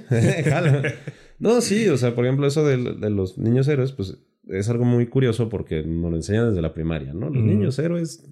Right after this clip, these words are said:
Speaker 1: defendieron México. Eh, pero ¿sabes de dónde viene la palabra infantería? O sea,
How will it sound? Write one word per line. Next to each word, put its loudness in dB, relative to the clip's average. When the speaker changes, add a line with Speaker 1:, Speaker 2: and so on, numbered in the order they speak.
Speaker 1:
defendieron -6
México. -10
Eh, -10
pero -4
¿sabes 0
de 0
dónde 0
viene 2
la 0
palabra 0
infantería? -4
O -12
sea, -12